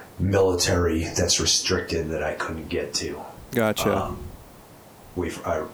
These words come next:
Speaker 1: refound him, and, um, he's just an absolute stud. He'd probably be the biggest sheep ever taken out of that unit.
Speaker 2: Wow.
Speaker 1: Or pretty, pretty near close anyway. So.
Speaker 2: Huh, interesting. Yeah, you know,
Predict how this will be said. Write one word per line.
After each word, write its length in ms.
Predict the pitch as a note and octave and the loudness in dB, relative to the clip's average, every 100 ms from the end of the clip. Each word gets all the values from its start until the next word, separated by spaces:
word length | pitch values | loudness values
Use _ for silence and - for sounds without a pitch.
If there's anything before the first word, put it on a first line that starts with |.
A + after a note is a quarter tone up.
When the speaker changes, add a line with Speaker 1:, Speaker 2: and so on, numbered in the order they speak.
| - - | -14 -8
Speaker 1:
refound 500 | E2 D#2+ - D#2 D#2 | -8 -6 -6 -4 -6
him, 160 | D2 D2 - - - - - | -8 -10 -16 -20 -20 -20 -12
and, 440 | - C#2+ - - | -10 -8 -8 -6
um, 340 | - - - - - - - | -4 -4 -8 -10 -14 -16 -8
he's 180 | - G2 | -2 0
just 180 | F#2 - | 0 0
an 100 | D2+ | -2
absolute 420 | E2 - F2+ F2+ | -2 -2 -2 -2
stud. 400 | - - - - | 0 0 -2 -4
He'd 220 | - - - - | -4 -8 -8 -2
probably 300 | A#2 - F#2 | -2 -2 -4
be 60 | |
the 60 | F#2+ | -4
biggest 380 | - - - - | -2 0 0 2
sheep 280 | - - | 0 0
ever 200 | - - | 0 0
taken 280 | - - - | 0 -2 0
out 140 | F#2+ - | 0 0
of 60 | |
that 120 | - F2+ | 0 0
unit. 260 | F2+ F2+ - - - | 0 -2 -6 -14 -4
Speaker 2:
Wow. 340 | A#2+ G#2 G#2+ G2+ | 2 4 4 4
Speaker 1:
Or 20 | |
pretty, 300 | - F2+ F#2 - - - - | 2 0 0 -4 -6 -10 -6
pretty 260 | - F#2 E2 | 0 2 2
near 160 | C#2+ C#2+ | 0 0
close 360 | - - - | 0 0 -2
anyway. 320 | F#2 - F#2 - - - - - - - - - - | -2 -2 -6 -8 -14 -20 -18 -18 -18 -18 -20 -16 -6
So. 420 | - - - - - - - | 0 2 2 2 0 0 2
Speaker 2:
Huh, 200 | F#3 A#2+ | 4 4
interesting. 440 | C#3+ - - A2+ | 2 0 0 2
Yeah, 160 | A2+ C3 | 4 4
you 160 | A#2+ A#2 | 4 4
know, 280 | A2 G#2+ | 4 2